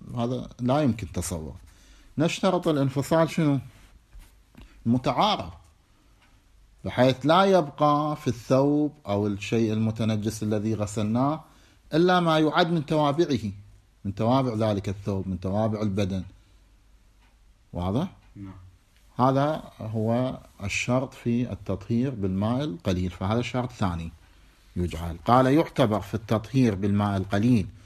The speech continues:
Speaker 1: مضافًا إلى استيلاء الماء على الموضع المتنجس على النحو المتقدم". شنو اللي تقدم؟ أنه الماء يكون يستولي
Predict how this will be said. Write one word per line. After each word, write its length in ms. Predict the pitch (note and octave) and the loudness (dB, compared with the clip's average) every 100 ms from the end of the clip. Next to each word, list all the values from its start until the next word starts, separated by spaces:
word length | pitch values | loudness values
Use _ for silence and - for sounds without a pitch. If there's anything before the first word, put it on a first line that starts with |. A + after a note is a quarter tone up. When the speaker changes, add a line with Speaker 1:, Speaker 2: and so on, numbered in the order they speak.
| - - _ - | -20 -20 _ -2
Speaker 1:
مضافًا 500 | A2 A2+ D3+ E3 E3+ | 2 4 4 2 2
إلى 240 | D3+ C3+ C3 | 0 2 0
استيلاء 560 | - C3+ B2+ B2 A2+ | 0 2 4 4 2
الماء 300 | A2+ A#2 A2 | 2 2 2
على 200 | G2 G#2+ | 2 2
الموضع 460 | G#2 A2 A2 G#2 G2+ | 2 2 2 0 0
المتنجس 680 | G2+ G2 G#2 G#2+ G2 G#2 G2 | 0 0 0 -2 -2 -4 -4
على 160 | F#2 | -2
النحو 360 | F#2+ G#2+ A2 A#2+ | 0 0 -2 -2
المتقدم". 720 | A2+ A2 A2+ C#3 C3+ G2 E2 - - _ - _ - _ _ _ _ _ | -2 -2 -2 2 2 2 -8 -10 -20 _ -20 _ -20 _ _ _ _ _
شنو 240 | - C#3 D3+ | -2 0 4
اللي 160 | D3+ | 2
تقدم؟ 520 | D3 D3+ B2+ B2+ A#2 | 2 2 4 2 0
أنه 200 | G2+ G2+ | 0 2
الماء 240 | G#2 A#2 A#2+ | 2 2 2
يكون 220 | - A2 | 2 0
يستولي 680 | G#2 - B2 C3 C#3+ D#3+ | 0 0 2 2 0 -4